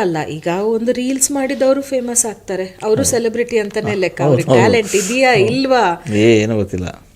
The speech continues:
Speaker 1: That is a different question on the
Speaker 2: ಹ್ಮ್,
Speaker 1: whole.
Speaker 2: ಹ್ಮ್, ಹ್ಮ್.
Speaker 1: ನಮ್ಮ ಜನರೇಷನ್‌ಗೆ ಏನಾಗುತ್ತೆ, especially ಇವಾಗ ನಾನು I keep seeing,
Speaker 2: ಹ್ಮ್.
Speaker 1: ಆ,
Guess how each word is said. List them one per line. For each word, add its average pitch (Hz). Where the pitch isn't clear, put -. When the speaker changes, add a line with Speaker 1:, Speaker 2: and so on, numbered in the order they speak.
Speaker 1:
That 214
is 254
a 240
different 226
question -
on 170
the 175
Speaker 2:
ಹ್ಮ್, 139
Speaker 1:
whole. 156
Speaker 2:
ಹ್ಮ್, 101
ಹ್ಮ್. 101
Speaker 1:
ನಮ್ಮ 233
ಜನರೇಷನ್‌ಗೆ 202
ಏನಾಗುತ್ತೆ, 156
especially 175
ಇವಾಗ 175
ನಾನು 170
I 190
keep 220
seeing, 165
Speaker 2:
ಹ್ಮ್. 95
Speaker 1:
ಆ, 165